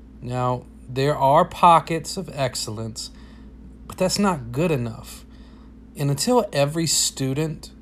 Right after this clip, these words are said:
every student is getting the type of experiences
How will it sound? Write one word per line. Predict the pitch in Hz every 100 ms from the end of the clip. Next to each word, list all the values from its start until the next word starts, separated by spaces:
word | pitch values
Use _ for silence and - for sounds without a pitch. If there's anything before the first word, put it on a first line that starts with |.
| - -
every | 190 185 143 135
student | 117 - 120 117 117 - - - - - - - -
is | 135
getting | 123 151 151
the | 139
type | - 147 147
of | 147
experiences | 123 - - - 147 160 170 165 - 196 185 -